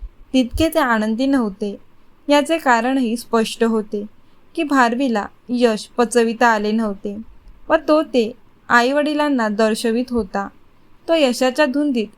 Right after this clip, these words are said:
शिष्टाचार आणि विनम्रतेला विसरून गेला होता. थोड्या दिवसांनी माता आणि पित्याला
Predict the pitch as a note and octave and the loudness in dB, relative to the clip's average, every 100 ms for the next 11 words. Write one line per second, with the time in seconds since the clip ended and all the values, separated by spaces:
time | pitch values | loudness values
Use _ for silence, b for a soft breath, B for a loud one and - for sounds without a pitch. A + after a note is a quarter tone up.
0 | A3 C4 A#3+ B3+ C4+ B3+ G#3+ - C#4+ D4 | -8 -4 -2 0 0 0 -4 -2 -2 0
1 | C4 B3 C4 D4 D4 B3+ G#3 A3 A#3 - | 2 2 2 0 0 -2 -2 -4 -6 -4
2 | A3+ G#3+ G#3 G#3 G#3 G3 G3+ G#3+ - - | -4 -2 0 0 0 -4 -8 -8 -14 -20
3 | - - - - B3 A#3 C4+ C#4 C4 D4+ | -20 -20 -20 0 2 4 2 0 -2 0
4 | C#4+ A3 G#3 - - - - A#3 A3+ B3 | 0 0 -4 -14 -20 -14 0 2 2 0
5 | C#4 D4+ C#4+ B3 C#4+ B3 | 0 0 -2 0 2 2